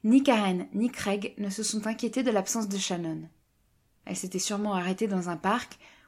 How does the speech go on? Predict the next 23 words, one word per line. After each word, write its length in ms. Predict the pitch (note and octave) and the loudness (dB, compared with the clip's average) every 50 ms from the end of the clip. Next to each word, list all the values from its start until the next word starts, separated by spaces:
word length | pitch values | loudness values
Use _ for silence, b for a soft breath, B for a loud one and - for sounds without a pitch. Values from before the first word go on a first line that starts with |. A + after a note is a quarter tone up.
| _ | _
ou 60 | G#3 | 4
avait 180 | G3+ G3 F#3+ G3+ | 4 4 4 4
fait 200 | G3 B3 B3 - | 2 0 0 0
une 100 | A#3 G3+ | -2 -2
promenade 400 | - - A3 G#3+ G#3 A3+ A#3 A#3 | -2 0 0 0 2 2 0 0
en 40 | G#3 | 0
rentrant 240 | G3+ G3 G3 A3 G#3+ | -2 -2 -2 -2 -2
de 60 | G3+ | -2
l'école. 420 | G3 F#3+ - - E3+ E3 E3 E3+ - _ _ _ _ _ _ _ _ _ _ _ _ _ _ _ _ _ F#3+ | -2 -4 -6 -8 -10 -10 -12 -14 -18 _ _ _ _ _ _ _ _ _ _ _ _ _ _ _ _ _ -4
Mais 120 | F#3 E3+ | -4 -4
peu 160 | E3+ - G#3 | -2 0 0
à 80 | F#3+ E3+ | 0 0
peu, 340 | F3+ - F#3 F#3+ A3+ A3+ - - _ _ _ _ _ _ _ _ _ | 0 -2 -4 -2 -2 -4 -8 -14 _ _ _ _ _ _ _ _ _
la 120 | G#3+ G3+ | 2 4
légèreté 420 | G#3 A#3 A#3+ A3 A#3 A3 A3+ - C4 | 6 6 6 6 4 2 2 4 4
a 80 | A#3 | 4
disparu 400 | G#3+ A3+ A3 - G#3+ G#3 F#3+ F#3 | 2 0 0 0 0 2 2 0
pour 160 | F3 - F#3+ F#3 | 0 0 0 0
laisser 240 | F#3+ F#3+ - G3+ | 0 0 0 0
place 240 | G3 G3+ G3+ G3 - | 0 0 0 0 0
à 80 | G3+ F3+ | -2 -2
de 80 | F#3 | -2
l'angoisse. 600 | F3+ F3+ F3+ E3+ E3 D#3 D3+ D#3 - - - - | -2 -2 -2 -2 -4 -6 -6 -6 -6 -8 -8 -8